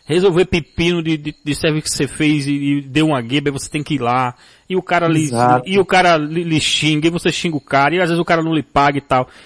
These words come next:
Speaker 1: Então, assim, esse tipo de, <laughs> esse tipo de, de, de problema você não tá tendo mais, porque não tá fazendo. Agora você tem um outro problema dentro de casa, que é, é ser criativo. Eu acho que esse é o grande
Speaker 2: É.
Speaker 1: desafio da gente,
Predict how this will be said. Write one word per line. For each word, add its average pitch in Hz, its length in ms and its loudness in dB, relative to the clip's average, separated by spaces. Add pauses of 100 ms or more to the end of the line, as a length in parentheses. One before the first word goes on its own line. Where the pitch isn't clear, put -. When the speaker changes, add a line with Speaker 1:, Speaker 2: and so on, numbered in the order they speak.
(140)
Speaker 1:
Então, 202 160 0
assim, 170 180 -4
esse 233 260 0
tipo 233 240 -2
de, 180 540 0
<laughs> - 260 -20
esse 214 180 2
tipo 165 200 -2
de, 190 120 0
de, 175 220 4
de - 140 2
problema 170 460 4
você 226 220 2
não 247 120 -2
tá 254 140 2
tendo 254 300 -2
mais, 208 340 4
porque - 160 -4
não 262 100 -6
tá 214 140 2
fazendo. 220 540 0
Agora 233 240 2
você 254 180 -4
tem 247 220 -8
um 247 200 -6
outro 311 220 -2
problema 233 400 0
dentro 233 160 -2
de 285 60 -8
casa, 185 360 0
que - 220 -6
é, 208 220 -2 (400)
é 202 260 0 (140)
ser 285 240 -2
criativo. 233 640 -2 (140)
Eu 185 120 -4
acho 196 200 -2
que 226 100 -4
esse 247 260 0
é 247 40 0
o 202 40 -4
grande 190 200 2
Speaker 2:
É. - 60 4
Speaker 1:
desafio 180 420 0
da 156 140 -2
gente, 165 440 -8